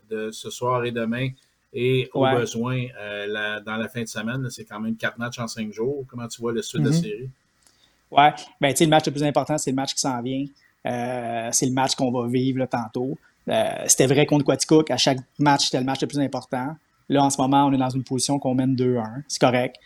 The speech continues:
Speaker 2: Euh, faut qu'on gagne le match. Le match le plus important, c'est le match de ce soir. Après ça, le match le plus important, c'est celui de demain. Euh, on a joué du bon baseball. Euh, Charlebourg aussi. Euh, Charlebourg a sorti Saint-Eustache. Saint-Eustache, euh, champion en titre, champion de la saison.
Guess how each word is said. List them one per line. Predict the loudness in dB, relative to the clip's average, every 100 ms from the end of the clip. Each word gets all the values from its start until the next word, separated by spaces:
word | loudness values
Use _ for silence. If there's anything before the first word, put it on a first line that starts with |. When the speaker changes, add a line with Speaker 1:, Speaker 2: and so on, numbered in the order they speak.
| -20 -12 -6
Speaker 2:
Euh, | -2 -2
faut | 0 2
qu'on | 4
gagne | 4 6
le | 4
match. | 2 0 2
Le | 4
match | 4
le | 4
plus | 4
important, | 4 2 2 2
c'est | 4
le |
match | 4 2
de |
ce | 2 2
soir. | 2 0 0 -4
Après | -6 0
ça, | 2
le | 4
match | 4
le | 2
plus | 2
important, | 2 0 0
c'est | 0 -2
celui | -2 -2 2
de | 6
demain. | 6 6 4 -2 -16 -20 -20 _ 4
Euh, | 6 6 2 -2 -8 -12 -4
on | 0
a | 4
joué | 4
du | 4
bon | 6 8
baseball. | 8 6 4 2 0 -6 _ _ -2
Euh, | 0 0
Charlebourg | 0 0 2 2
aussi. | 2 0 0 2
Euh, | 2 2
Charlebourg | 0 4 6 6
a |
sorti | 2 2 4
Saint-Eustache. | 4 4 2 -2 -2
Saint-Eustache, | 2 2 2 4 4 4
euh, | 2 2
champion | 2 2 4
en | 4
titre, | 4 2 2
champion | 0 0 4
de |
la | 4
saison. | 4 4 2 0